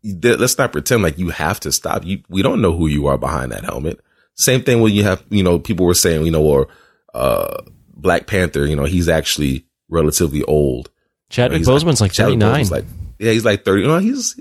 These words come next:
Speaker 1: I think he was in his forties.
Speaker 2: He might be. Let me look it up
Speaker 1: Yeah.
Speaker 2: real quick.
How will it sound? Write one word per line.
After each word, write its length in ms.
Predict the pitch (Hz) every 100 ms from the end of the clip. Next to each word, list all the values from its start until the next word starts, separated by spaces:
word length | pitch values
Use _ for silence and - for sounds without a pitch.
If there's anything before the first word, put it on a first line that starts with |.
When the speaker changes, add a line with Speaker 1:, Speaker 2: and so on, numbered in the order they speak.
| -
Speaker 1:
I 60 |
think 160 | 190 311
he 60 |
was 100 | 269
in 60 | 262
his 120 | 233
forties. 440 | - 170 247 - 113
Speaker 2:
He 80 |
might 240 | 120 123 139
be. 160 | 107 98
Let 80 |
me 60 | 117
look 200 | 110 101
it 80 | 98
up 100 | 92
Speaker 1:
Yeah. 80 | -
Speaker 2:
real 140 | -
quick. 340 | - - -